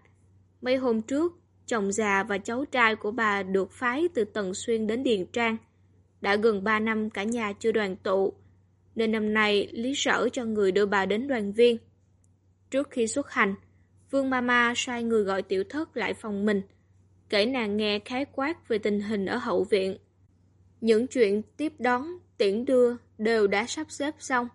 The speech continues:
Ngộ nhỡ có gì bất trắc, nếu không biết xử lý thì bảo nàng đến tiền viện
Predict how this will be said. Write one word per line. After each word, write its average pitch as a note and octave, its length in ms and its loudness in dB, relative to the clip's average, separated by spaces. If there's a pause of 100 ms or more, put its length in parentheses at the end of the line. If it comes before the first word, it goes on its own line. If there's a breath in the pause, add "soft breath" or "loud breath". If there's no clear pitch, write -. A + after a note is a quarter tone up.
(520 soft breath)
Ngộ A3+ 180 2
nhỡ B3 520 2
có D#4 140 -4
gì A#3 140 -2
bất A#3+ 200 -2 (120)
trắc, F4 200 -4 (960)
nếu C#4 200 4
không B3+ 240 0
biết C#4 160 2
xử G#3+ 240 4
lý C4+ 420 4
thì A#3+ 120 0
bảo G3 220 2
nàng G#3+ 320 -2
đến B3 220 -4
tiền G3+ 260 2
viện G3 400 0